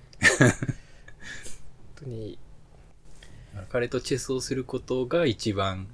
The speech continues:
Speaker 1: こう、やり取りをできることなんだなって、
Speaker 2: うん。
Speaker 1: コミュニケーションを取れることなんだなっていうのがいいですよね。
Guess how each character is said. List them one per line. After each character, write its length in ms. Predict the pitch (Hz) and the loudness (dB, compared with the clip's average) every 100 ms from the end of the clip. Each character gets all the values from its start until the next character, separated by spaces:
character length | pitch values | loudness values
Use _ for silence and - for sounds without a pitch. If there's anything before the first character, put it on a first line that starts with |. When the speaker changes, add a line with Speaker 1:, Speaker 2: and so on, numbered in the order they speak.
| - - | -12 -4
Speaker 1:
こ 280 | 92 85 82 | 0 2 2
う、 20 | |
や 120 | 90 | 0
り 120 | 87 - | -2 -4
取 220 | - 85 | -4 -2
り 80 | 85 | -2
を 160 | 82 - - - - - - | -4 -6 -14 -16 -18 -16 -10
で 100 | 92 | -6
き 180 | - | -4
る 200 | 80 76 - | -4 -6 -8
こ 120 | - | -8
と 140 | 98 | -6
な 100 | 85 | -6
ん 80 | 78 | -8
だ 100 | 82 | -6
な 120 | 107 | -4
っ 60 | 127 - - | -4 -8 -20
て、 80 | - - | -20 -16
Speaker 2:
う 40 | |
ん。 200 | 98 - - - - | -16 -16 -20 -20 -8
Speaker 1:
コ 100 | 98 | -6
ミ 80 | |
ュ 40 | 87 | -6
ニ 40 | |
ケ 140 | - 90 | -6 -8
ー 20 | |
シ 140 | - | -8
ョ 80 | 85 | -10
ン 40 | |
を 60 | 82 | -10
取 140 | - 90 | -8 -8
れ 60 | |
る 80 | 85 | -8
こ 120 | - | -12
と 120 | - | -16
な 100 | 90 | -14
ん 80 | 95 | -14
だ 120 | 95 | -12
な 80 | 107 | -12
っ 40 | 123 | -12
て 200 | - 117 | -12 -10
い 40 | |
う 60 | 127 | -8
の 100 | 131 | -8
が 160 | - - - - - - - - - | -8 -14 -20 -20 -20 -18 -16 -16 -14
い 100 | - | -14
い 20 | |
で 100 | - | -12
す 140 | - | -14
よ 60 | |
ね。 40 | - | -16